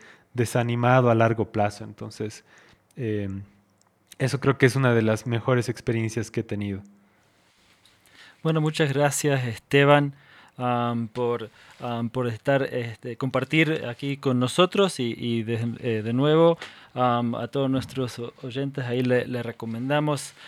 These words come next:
Speaker 2: el, el podcast Subversivos. Jonathan, ¿algo más para cerrar?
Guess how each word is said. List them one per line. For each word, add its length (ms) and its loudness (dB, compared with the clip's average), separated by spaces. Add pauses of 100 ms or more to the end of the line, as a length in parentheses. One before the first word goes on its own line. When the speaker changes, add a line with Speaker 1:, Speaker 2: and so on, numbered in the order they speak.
(260)
Speaker 2:
el, 320 -4
el 180 -10
podcast 680 -4 (380)
Subversivos. 1160 2 (280)
Jonathan, 400 8
¿algo 180 4
más 160 6
para 200 6
cerrar? 320 2